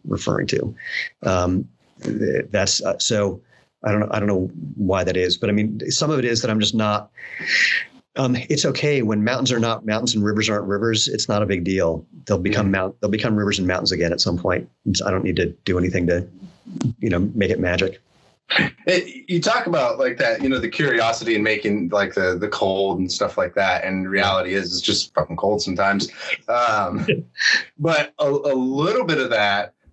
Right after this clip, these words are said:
Speaker 2: um, do you find a little bit of that helpful? A little bit of, um, of, like,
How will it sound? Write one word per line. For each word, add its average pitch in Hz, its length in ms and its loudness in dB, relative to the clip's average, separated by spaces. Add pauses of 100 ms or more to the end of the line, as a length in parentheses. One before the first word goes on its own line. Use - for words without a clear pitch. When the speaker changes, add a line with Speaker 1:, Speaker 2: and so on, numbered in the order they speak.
(100)
Speaker 2:
um, 101 680 -2 (120)
do 127 80 -8
you 131 40 -6
find 190 220 2
a - 20 2
little 135 240 0
bit 165 140 0
of 170 80 0
that 170 180 0
helpful? 175 500 -2
A 131 40 0
little 143 240 2
bit 139 140 0
of, 117 340 -4
um, 104 520 0
of, 101 280 2
like, 98 340 0